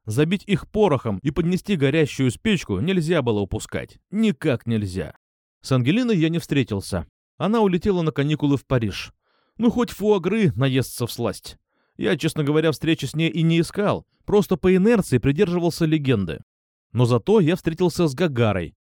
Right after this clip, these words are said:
Пришёл к нему домой. Он жил на Патриках, так что идти от Ширяя было недалеко. Ширяю не объяснял,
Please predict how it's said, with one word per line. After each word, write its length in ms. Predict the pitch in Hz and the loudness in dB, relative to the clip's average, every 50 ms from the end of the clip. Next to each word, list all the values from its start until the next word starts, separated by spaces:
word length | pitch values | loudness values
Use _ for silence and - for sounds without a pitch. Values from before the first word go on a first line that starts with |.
| _ _ _ | _ _ _
Пришёл 360 | - 147 202 196 - 220 202 | 0 0 0 2 2 2 0
к 100 | 170 - | 2 0
нему 220 | 156 165 160 156 147 | 0 0 2 2 2
домой. 440 | 135 151 143 131 113 95 82 - - _ _ _ _ _ _ _ _ - | 2 2 2 2 0 -2 -4 -6 -10 _ _ _ _ _ _ _ _ -2
Он 180 | 208 208 180 | 0 0 2
жил 160 | 151 175 202 180 | 2 2 2 2
на 120 | 175 180 | 2 0
Патриках, 540 | 160 220 214 185 135 117 104 - 85 80 - - | 2 2 0 2 2 0 -2 -2 -6 -8 -6 -2
так 180 | - 151 147 | -2 -2 -2
что 160 | - - 160 - | 0 -2 -2 0
идти 300 | 170 165 - - 185 180 | 0 -4 -4 -2 0 2
от 120 | 156 139 | 2 2
Ширяя 360 | - 147 151 156 190 180 165 | 2 0 0 2 2 0 0
было 160 | 147 156 156 151 | 2 2 0 2
недалеко. 560 | 147 139 120 131 120 123 113 - - 67 - - _ _ _ _ _ _ _ | 2 2 2 2 2 2 0 0 -4 -6 -6 -10 _ _ _ _ _ _ _
Ширяю 420 | - - 175 180 196 220 214 196 180 | -4 0 2 2 4 4 2 2 2
не 140 | 170 165 | 2 2
объяснял, 640 | 160 147 147 151 143 - - 143 127 110 90 78 | 2 2 2 2 0 0 0 -2 0 0 -2 -4